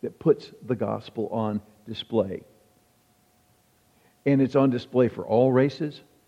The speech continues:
for all classes, for all political leanings. And Peter is speaking to Christians about how to live with hostile unbelievers.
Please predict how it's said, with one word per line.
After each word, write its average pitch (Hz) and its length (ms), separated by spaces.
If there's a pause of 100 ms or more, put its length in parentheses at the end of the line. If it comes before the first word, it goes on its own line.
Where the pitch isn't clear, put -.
(340)
for - 80
all 120 200
classes, 120 640 (280)
for - 80
all 107 220
political 123 440
leanings. 92 480 (1800)
And 127 160
Peter 127 600 (480)
is 131 180
speaking 180 480
to 123 80
Christians 110 680 (640)
about 131 260
how 143 180
to 131 100
live 135 460 (600)
with 135 300
hostile 120 680 (220)
unbelievers. 127 800